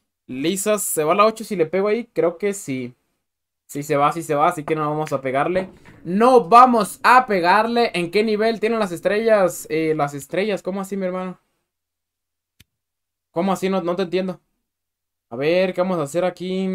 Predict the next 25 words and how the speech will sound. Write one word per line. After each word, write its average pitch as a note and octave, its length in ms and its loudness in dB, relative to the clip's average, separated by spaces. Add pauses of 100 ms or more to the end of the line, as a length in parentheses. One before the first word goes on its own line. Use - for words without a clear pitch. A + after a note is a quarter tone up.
(320)
Esa G#3 340 -2
morada F#3 400 0
tiene G#3+ 240 -4
banda, F#3 280 -2
¿no? F3 260 -4
Creo E3+ 160 -6
que B3+ 100 -2
sí. C#3 300 -6 (1000)
Pañuelo, A3 520 2
¿haces G#3+ 260 2
ejercicio, G#3 460 2
guapo? A#3 220 4
A G3 40 6
veces A#3 280 0
sí, A#3+ 100 -4
papi. C#4+ 380 -2 (100)
A C#3 100 -6
veces G#3 300 -4
toca, G3 300 0
toca, G3 260 -4
toca, G3+ 300 -4
toca F#3+ 200 -2
ejercitarnos E3 720 -4
un F3+ 120 -6
poco. E3+ 380 -4